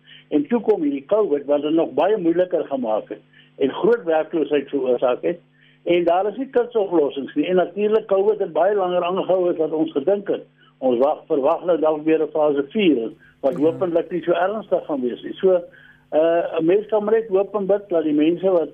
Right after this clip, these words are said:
Speaker 1: daar buite kan swaar kry op die oomblik, dat dinge, eh, werklik verbeter en dat dit fundamenteel regkom. Dat al die beloftes wat ons nou van gehoor het hier met die verkiesing van plaaslike owerhede, eintlik soort van,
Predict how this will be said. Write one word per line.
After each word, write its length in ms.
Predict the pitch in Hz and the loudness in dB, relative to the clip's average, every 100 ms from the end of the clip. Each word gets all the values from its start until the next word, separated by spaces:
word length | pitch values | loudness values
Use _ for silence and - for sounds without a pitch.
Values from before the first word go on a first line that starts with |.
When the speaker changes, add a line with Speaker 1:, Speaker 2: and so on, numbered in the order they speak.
| - | -4
Speaker 1:
daar 200 | 135 135 | -2 2
buite 300 | 131 143 180 | 0 0 0
kan 220 | 175 151 | 0 -2
swaar 280 | 160 160 160 | 0 0 0
kry 200 | - 160 | 0 0
op 60 | 151 | 2
die 100 | 151 | 2
oomblik, 480 | 143 156 180 180 - _ _ - | 2 2 0 -2 -20 _ _ -4
dat 160 | 131 | 0
dinge, 280 | 131 175 196 - - | 0 0 0 -2 -12
eh, 380 | 127 123 143 120 | -4 0 0 2
werklik 400 | 147 190 240 196 | -2 0 -4 -4
verbeter 500 | 180 139 160 165 214 | -4 0 0 0 -2
en 120 | 170 | 0
dat 160 | 156 151 | 0 2
dit 180 | 160 - | 0 0
fundamenteel 720 | 170 165 156 147 233 247 208 | 0 0 -2 -2 0 2 2
regkom. 440 | 139 - - - _ _ - - - | 0 -4 -12 -18 _ _ -20 -10 -2
Dat 140 | 143 | 0
al 140 | 202 | 0
die 100 | 247 | -2
beloftes 480 | 240 170 185 185 226 | 2 2 2 0 -2
wat 160 | 170 160 | 0 0
ons 140 | 151 | 0
nou 180 | 143 165 | 0 0
van 200 | 175 160 | 0 -2
gehoor 320 | 139 139 165 | 0 4 4
het 160 | 190 147 | 2 -2
hier 180 | 139 160 | -2 0
met 140 | 147 | 0
die 200 | 139 139 | 0 -2
verkiesing 440 | - - 160 165 | -4 -4 0 0
van 140 | 143 120 | 0 -2
plaaslike 460 | 147 147 135 120 | 2 2 0 -4
owerhede, 580 | 147 170 170 127 98 101 - _ _ _ | 0 0 0 -2 -2 -4 -6 _ _ _
eintlik 360 | - 190 185 170 | -2 0 0 -2
soort 240 | 170 170 - | -2 -2 0
van, 260 | 170 156 | 0 0